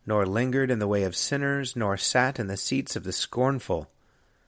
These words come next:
Their delight is in the law of the Lord,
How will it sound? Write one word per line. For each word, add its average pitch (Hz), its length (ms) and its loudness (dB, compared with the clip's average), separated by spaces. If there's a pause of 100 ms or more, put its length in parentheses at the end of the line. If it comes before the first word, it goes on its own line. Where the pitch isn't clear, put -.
(300)
Their 113 180 4
delight 104 500 2
is 104 140 -4
in 101 100 -4
the 87 100 -6
law 117 440 2
of 117 80 -8
the 123 100 -2
Lord, 90 460 -2